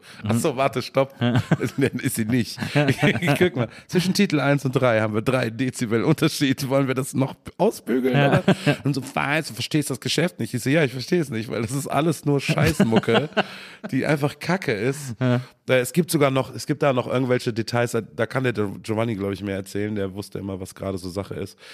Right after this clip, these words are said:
Speaker 1: Da waren so ein paar Dinge, die halt einfach auf unserem Rücken ausgetragen wurden.
Speaker 2: Mhm, ja.
Speaker 1: Und, äh,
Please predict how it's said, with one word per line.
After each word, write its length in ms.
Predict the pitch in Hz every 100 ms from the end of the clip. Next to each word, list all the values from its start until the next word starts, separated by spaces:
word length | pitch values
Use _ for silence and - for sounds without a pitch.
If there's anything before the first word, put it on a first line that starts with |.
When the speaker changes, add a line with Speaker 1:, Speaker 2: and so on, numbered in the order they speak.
| - - -
Speaker 1:
Da 180 | 113 113
waren 300 | 120 123 113
so 80 | 113
ein 120 | 107
paar 320 | 107 107 104
Dinge, 400 | 92 113 113 110
die 200 | 95 101
halt 160 | 101 -
einfach 280 | 101 98
auf 200 | 92 92
unserem 280 | 90 90 87
Rücken 240 | 82 82 78
ausgetragen 560 | 82 - - 90 85
wurden. 340 | 110 113 98 95 _
Speaker 2:
Mhm, 60 | 104
ja. 160 | 104 98 - _
Speaker 1:
Und, 500 | 101 95 92 - -
äh, 380 | 92 90 90